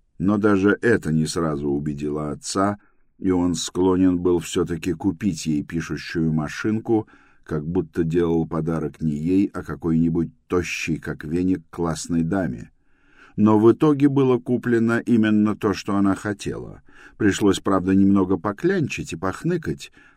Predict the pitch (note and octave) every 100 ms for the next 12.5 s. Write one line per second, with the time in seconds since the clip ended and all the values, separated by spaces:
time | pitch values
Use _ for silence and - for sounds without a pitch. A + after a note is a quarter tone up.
0 | - E2 E2+ D#2+ - F#2 F2 E2 E2+ E2+
1 | - E2+ E2 F2 E2 - E2+ D#2+ F2+ F#2
2 | E3 C3 D2 - - - - - _ _
3 | _ _ _ - C#3+ F#3 - D#2+ F#2+ A2+
4 | F#2+ E2 D2+ D#2 D#2+ F#2+ F#2+ C#2+ D2 F#2
5 | F2+ - D#2+ D2+ C#2 C2 C#2 D2 F#2 G2+
6 | - G#2 A2 G#2 G#2+ G2 G#2+ G#2 G#2 G#2
7 | G2+ G#2 G2 F2+ - F2 F#2+ F#2+ G2 F#2+
8 | F#2+ F#2 E2+ F#2 - F2+ F2+ E2 F2+ E2
9 | F#2+ F#2 F2+ F2 F2+ F2 F2 D#2+ E2+ E2
10 | - _ _ - E3 E3+ - C#3+ A2+ E2+
11 | C#2+ C2 - - - - - - - D3+
12 | A2 D#3 C#3 C3+ C3+